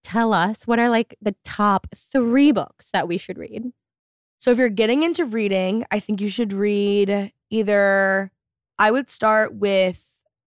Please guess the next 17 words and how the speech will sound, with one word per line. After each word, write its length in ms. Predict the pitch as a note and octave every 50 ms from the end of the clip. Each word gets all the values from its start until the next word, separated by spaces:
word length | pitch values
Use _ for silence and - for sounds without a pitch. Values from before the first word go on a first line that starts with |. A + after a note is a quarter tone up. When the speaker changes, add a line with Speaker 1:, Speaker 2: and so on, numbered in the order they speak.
| _ _ _ _ _ -
Speaker 2:
like, 300 | G#3+ G3+ G3 F#3+ - _ -
a 80 | F#3+ G3
Colleen 480 | - - - F#3 F#3+ G3+ G3 G3 G3+
Hoover, 680 | G3 G3 G3 F#3+ F3 F#3 F#3+ F#3 F#3+ G3 G3+ A3 A3 G#3
because 380 | G3 G3+ - - G3 F#3 F3+ -
there's 220 | - F#3+ F#3+ -
so 580 | - - - - - - - G#3 G3+ G3+ G3+ G3+
much 400 | G3+ G3 G3 - - - - - _ _ _ _ _ _
talk 300 | - - G#3+ G#3 G#3 -
about 320 | B3 A#3 C4 C4 C4 C#4 C#4+
it. 140 | D4+ D4 B3
It's, 180 | A3 - - -
like, 140 | A3 A#3 - -
I 180 | G#3 A3+ D4+
love 220 | F4 C4 G#3+ G3+ -
Colleen 240 | A#3 A#3 A#3+ B3+
Hoover, 320 | B3+ C4 B3 C4+ C#4 C#4+